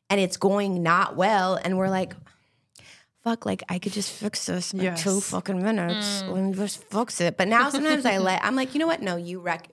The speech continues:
Speaker 1: wreck it. Let, I need you to wreck it so you learn your lesson." And 'cause you
Speaker 3: Mm-hmm.
Speaker 1: can do it.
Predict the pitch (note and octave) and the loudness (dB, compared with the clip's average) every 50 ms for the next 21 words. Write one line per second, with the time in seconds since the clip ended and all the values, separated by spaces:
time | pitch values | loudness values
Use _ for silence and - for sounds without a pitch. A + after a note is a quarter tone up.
0 | _ _ - G3+ G3+ G#3+ G#3 E3 D3 B2+ - _ _ _ _ _ _ _ A3 A3+ | _ _ 4 4 4 4 2 -4 -6 -6 -8 _ _ _ _ _ _ _ 2 2
1 | A3 G#3+ - F#3 G3+ G#3+ A3+ A3+ A#3+ F#3+ F#3+ G3 G3+ G#3 F3+ F3 E3+ E3 F#3 - | 2 2 2 0 0 0 0 -2 -4 -4 -4 -2 -2 0 0 2 2 0 0 -2
2 | D3 B2+ - - - F3+ F3+ F#3 F#3 F#3+ F#3+ F3+ F3 F3 F3 F3+ F3+ F3+ E3+ D#3+ | -6 -8 -8 -6 -4 -4 -2 -2 -2 -2 0 2 2 2 0 0 -2 -2 -2 0
3 | E3 F3+ F#3+ - - A#3 G#3 F#3+ F3 F#3+ A3+ A3 F#3+ A3 B3 D4 - F4 D4+ B3+ | -2 -2 -2 -2 -2 0 0 0 0 2 0 0 2 2 2 2 4 2 2 2
4 | F#3+ G3 A#3 C4 G#3+ D3+ - - | 0 0 0 0 0 0 -2 -4